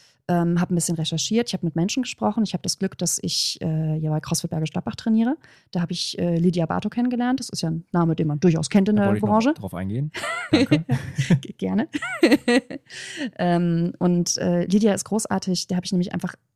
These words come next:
Speaker 1: das war mit die erste, der ich erzählt habe, dass ich das machen möchte.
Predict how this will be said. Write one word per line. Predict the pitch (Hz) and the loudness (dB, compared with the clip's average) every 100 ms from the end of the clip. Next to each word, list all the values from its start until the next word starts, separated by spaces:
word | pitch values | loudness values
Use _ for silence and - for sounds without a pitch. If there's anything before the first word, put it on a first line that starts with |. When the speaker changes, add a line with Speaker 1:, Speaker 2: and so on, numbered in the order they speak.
| _ | _
Speaker 1:
das | 170 - | -6 -2
war | 175 | 0
mit | 175 220 214 | 2 0 -2
die | |
erste, | 202 190 - | -4 -2 -2
der | 180 | -4
ich | 180 | -6
erzählt | 180 180 175 | -6 -4 -4
habe, | |
dass | 175 165 | -4 -6
ich | |
das | 175 | -4
machen | 180 202 | -2 0
möchte. | 190 180 196 233 | -2 -2 -2 -6